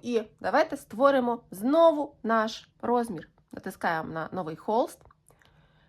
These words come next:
плюсик, так, три тисячі пікселів на три тисячі пікселів.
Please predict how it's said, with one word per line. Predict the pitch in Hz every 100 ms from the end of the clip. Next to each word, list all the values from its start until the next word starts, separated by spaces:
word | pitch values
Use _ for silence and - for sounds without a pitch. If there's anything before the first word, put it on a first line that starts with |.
| _
плюсик, | - 175 170 - 415 - _ _
так, | - 220 - -
три | 240 233
тисячі | 226 190 - 165 -
пікселів | - 180 202 - 277 262 247 - _ -
на | 190 180 - - _ _ _ _ _ _ _ _ _ _
три | 226 208
тисячі | 208 208 233 226 208 190
пікселів. | - 233 - 185 156